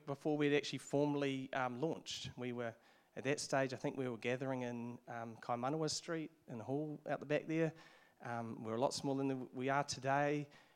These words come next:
and it was, we were just gathering. We were just a lot of, a lot of stuff in homes. It was very simple. And I was just thinking, "Wow, five years. Like, look what you have done, God,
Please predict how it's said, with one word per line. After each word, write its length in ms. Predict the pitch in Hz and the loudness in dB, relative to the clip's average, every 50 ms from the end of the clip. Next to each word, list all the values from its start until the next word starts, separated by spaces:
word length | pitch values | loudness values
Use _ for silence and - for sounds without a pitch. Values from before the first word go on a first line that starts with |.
| - _ - | -20 _ -10
and 420 | - 120 123 120 117 120 117 - - | -6 -4 -4 -2 -2 -4 -6 -6 -6
it 120 | - 123 127 | -4 -2 -2
was, 180 | 127 123 120 - | -2 -2 -4 -2
we 100 | - 135 | 0 0
were 60 | 135 | 0
just 200 | 139 151 147 - | 2 0 0 0
gathering. 400 | - 120 139 180 214 285 214 113 - - | 2 2 2 0 0 -2 -4 -6 -6 -6
We 80 | 123 | -6
were 40 | 120 | -4
just 220 | 123 120 - - - | -4 -4 -6 -6 -6
a 40 | 113 | -2
lot 160 | 117 131 143 | 0 2 2
of, 80 | 139 - - - _ _ _ - | 2 0 -4 -10 _ _ _ -2
a 20 | 127 | 2
lot 160 | 127 147 147 | 4 4 4
of 80 | 127 | 2
stuff 300 | - - - 143 - - | 0 -2 -2 -2 -2 -2
in 60 | 147 131 | -4 -4
homes. 520 | - - 139 139 147 165 160 151 - - | -2 0 2 2 2 2 0 -2 -4 -6
It 40 | 113 | -6
was 80 | 113 | -6
very 180 | - 139 139 135 | -2 -2 -2 0
simple. 440 | 131 - 156 139 - 160 160 160 - - - - - - - _ _ _ _ _ | 0 -2 -4 -2 0 0 0 0 -2 -8 -16 -20 -20 -20 -20 _ _ _ _ _
And 160 | - 143 160 | 0 4 4
I 40 | 165 | 4
was 100 | 160 - | 4 2
just 160 | - - - | 0 -2 -2
thinking, 260 | 180 175 156 143 - | -2 -4 -4 -6 -6
"Wow, 280 | - 143 220 233 160 - | -6 -4 -4 -4 -4 -6
five 500 | - - - - 175 190 202 214 196 - | -10 -10 -6 -4 -4 -2 0 0 0 0
years. 460 | 170 196 220 190 113 104 - - - - - - - _ _ _ _ _ _ _ | -2 0 0 0 -2 -2 -4 -6 -6 -8 -10 -16 -20 _ _ _ _ _ _ _
Like, 100 | - - - | -8 -6 0
look 220 | 175 202 220 - - | 2 0 2 2 0
what 80 | - - | 2 2
you 100 | 202 175 | 4 4
have 120 | 175 156 | 2 2
done, 280 | - - 143 170 202 202 | 2 0 0 2 0 0
God, 340 | - - 104 101 95 107 | 0 -2 -2 -2 -4 -6